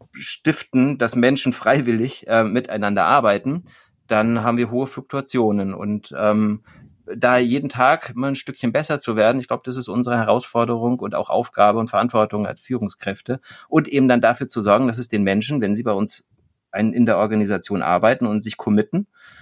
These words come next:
ähm, und die Organisation mit uns bilden, ähm, auch das bestmöglichste, äh, die bestmöglichste Lebenserfahrung sammeln können, die wir ihnen bieten können, ne?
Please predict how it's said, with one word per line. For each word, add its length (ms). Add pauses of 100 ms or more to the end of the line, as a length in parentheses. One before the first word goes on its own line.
(240)
ähm, 440
und 140
die 80
Organisation 540
mit 120
uns 160
bilden, 440 (360)
ähm, 500 (440)
auch 360 (540)
das 280
bestmöglichste, 1080 (1500)
äh, 160
die 160
bestmöglichste 880
Lebenserfahrung 1200
sammeln 380
können, 360
die 160
wir 120
ihnen 280
bieten 280
können, 320
ne? 260